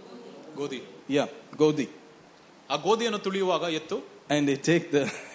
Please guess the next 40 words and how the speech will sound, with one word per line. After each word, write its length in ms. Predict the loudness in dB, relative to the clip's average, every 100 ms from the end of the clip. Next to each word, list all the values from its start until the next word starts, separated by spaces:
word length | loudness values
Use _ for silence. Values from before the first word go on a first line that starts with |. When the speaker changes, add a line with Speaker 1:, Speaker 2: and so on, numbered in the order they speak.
| -6
Speaker 2:
<laughs> 360 | -4 -4 -6
couple 240 | -4 0 2
of 40 | 0 2
K 180 | 2 2
Gs 240 | 2 2 0 -4 -12 -6
and 160 | -2 2
they 60 | 2 4
take 140 | 4 4
it 60 | 0 0
to 60 | -2 0
this, 160 | 0 2
uh, 180 | 2 0 0
place 240 | 2 4 4 4
where 140 | 4
there's 220 | 4 2 2
an 80 | 2 4
animal 280 | 6 6 6 4 -4 -4 4
going 180 | 6 6 6
round 200 | 6 8 6
and 80 | 6
round, 360 | 4 6 6 4 0 -12 -20 -20 -20 -8 -2
and 80 | -2 0
he's 140 | -2 0
pushing 240 | 0 4 4 4
a 0 |
stone, 480 | 2 4 6 6 6
and 60 | 2 2
the 60 | 2
stone 280 | 6 8 8 4
is 60 | 4
grinding 380 | 4 4 4 4 2
the 40 | 0
stuff. 200 | -2 -6 -8 -18 -18 -6
Speaker 1:
ಅಲ್ಲಿ 180 | -4 -2 0
ಆ 20 | 2 0
ಎತ್ತು 160 | -2 -4 0
ಕೂಡ 100 | 0 0
ಸುತ್ತಲೂ 300 | 0 0 2
ಹೋಗುತ್ತಾ 280 | 2 2 2 2
ಇರುವಾಗ 220 | 4 4